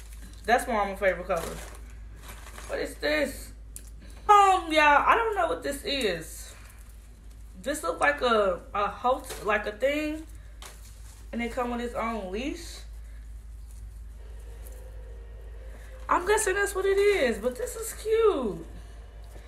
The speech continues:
I hope that's what it is. So yeah, she got another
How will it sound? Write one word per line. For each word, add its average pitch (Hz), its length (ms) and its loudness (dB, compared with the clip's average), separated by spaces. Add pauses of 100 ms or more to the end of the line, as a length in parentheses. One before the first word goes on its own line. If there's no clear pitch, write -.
(420)
I 269 100 2
hope 370 220 2
that's 277 200 2
what 240 120 -2
it 220 80 -2
is. 214 460 2 (1500)
So 220 120 0
yeah, 196 220 4
she 226 160 -6
got 226 240 6
another 196 480 2